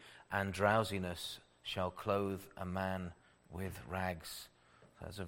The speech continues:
a, a very clear picture of those that w-, would get their money and would go out within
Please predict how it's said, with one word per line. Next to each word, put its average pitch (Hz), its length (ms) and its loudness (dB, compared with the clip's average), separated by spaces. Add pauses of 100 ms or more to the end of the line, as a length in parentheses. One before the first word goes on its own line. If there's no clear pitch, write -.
(140)
a, - 800 -8
a - 20 -8
very 98 220 2
clear 95 300 0
picture - 360 -4
of 95 100 -2
those 104 320 0
that 98 120 -4 (460)
w-, - 180 -6
would 95 140 -2
get 113 240 6
their 104 120 6
money 107 360 4 (400)
and 101 140 2
would 101 120 -2
go 107 200 6
out 104 280 2
within 104 300 0